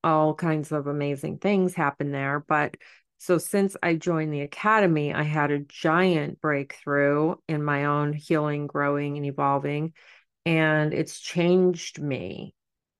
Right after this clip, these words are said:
for the better. And it's been really incredible. So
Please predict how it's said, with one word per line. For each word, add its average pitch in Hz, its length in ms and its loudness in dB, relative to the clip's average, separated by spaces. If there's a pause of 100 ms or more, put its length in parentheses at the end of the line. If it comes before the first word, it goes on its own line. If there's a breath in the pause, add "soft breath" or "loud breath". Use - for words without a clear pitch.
(140)
for 165 120 2
the 147 120 -2
better. 147 540 0
And 151 160 -4
it's 147 260 -8
been 151 280 -2
really 151 500 -2
incredible. 147 800 -4 (360 soft breath)
So 160 720 2